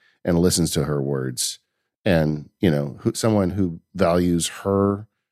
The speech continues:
well-being more than my own. Th-, those are all process. And Arete definitions for me are process-driven. They are not results-driven. The results come. You get that. But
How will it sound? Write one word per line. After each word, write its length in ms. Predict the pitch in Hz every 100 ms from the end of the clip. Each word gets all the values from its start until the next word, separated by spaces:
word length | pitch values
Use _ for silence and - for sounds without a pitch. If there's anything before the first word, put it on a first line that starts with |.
| _ -
well-being 560 | 95 90 85 85 80 82
more 220 | 80 80
than 160 | 80
my 240 | 78 73 76
own. 340 | 73 82 90 - _ _ _ _ _ -
Th-, 180 | 101 113
those 200 | 117 120
are 160 | 113
all 180 | 92 92
process. 880 | - - 92 85 - 53 - - - _
And 380 | 104 85 82 - _
Arete 420 | 95 110 107 107
definitions 580 | 92 90 85 80 - 76
for 140 | - 78
me 200 | 71 67
are 180 | -
process-driven. 840 | 73 - 90 85 - 76 - 62 67
They 100 | 67
are 140 | 69
not 400 | 69 76 71 69 -
results-driven. 720 | 67 - - - - - - _ _
The 80 | 101
results 340 | 98 117 147
come. 360 | - - 131 - _ _ _ _ _ -
You 120 | 101
get 260 | 101 143 -
that. 240 | 65 - _ _ _ _ -
But 300 | 98 92